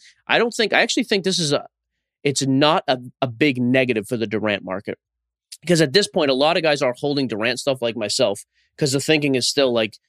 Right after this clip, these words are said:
"Man, this guy's a top fifteen all-time player. Still has an outside shot to win a championship before he's done again." And his market f-, just absolutely imploded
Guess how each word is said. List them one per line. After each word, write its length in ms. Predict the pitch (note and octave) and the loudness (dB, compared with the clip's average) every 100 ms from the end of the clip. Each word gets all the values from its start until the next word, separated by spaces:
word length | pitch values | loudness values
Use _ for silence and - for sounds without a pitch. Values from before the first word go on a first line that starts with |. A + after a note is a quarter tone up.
| _ _ _ | _ _ _
"Man, 160 | D3+ C3 | 0 2
this 160 | F#3+ | 2
guy's 240 | - F#3+ D#3 | 2 2 2
a 80 | B2+ | -2
top 320 | - C#3 - | -2 -2 -2
fifteen 360 | C#3 - B2+ A#2+ | -6 -4 -6 -2
all-time 500 | A2+ A#2 B2 G#2+ G2+ | -2 -2 -2 -2 -2
player. 360 | G#2+ F#2 A2+ - _ | -2 -2 -4 -10 _
Still 260 | - - C4 | -8 2 2
has 80 | G3 | 4
an 80 | D#3 | 2
outside 420 | C#3 D#3 B2+ A#2 | 0 0 0 0
shot 260 | C3+ A2+ - | -2 -2 -4
to 80 | |
win 120 | A#2 G#2+ | -6 -4
a 40 | |
championship 580 | - A2+ A2+ A2 A2 - | -4 -4 -4 -4 -4 -4
before 380 | A2+ - B2 A#2 | -8 -2 0 2
he's 160 | A2 A2 | 0 0
done 260 | A#2+ G#2+ | 0 0
again." 440 | F#2+ A2+ G#2 F2+ - _ _ _ _ | 0 0 -2 -4 -12 _ _ _ _
And 140 | F3+ | 4
his 160 | E3+ C#3+ | 4 2
market 400 | E3+ A3+ C4+ - | 2 2 0 -4
f-, 140 | - - _ | -6 -18 _
just 240 | D3 D#3 - _ - | -4 -4 -4 _ -4
absolutely 800 | A#3+ A#3+ G3 D3+ C3+ D3+ C#3 A#2 | 0 0 0 0 0 0 0 0
imploded 840 | A#2+ - - F3 F3+ C#3 G#2 | -2 -6 -4 2 2 2 -2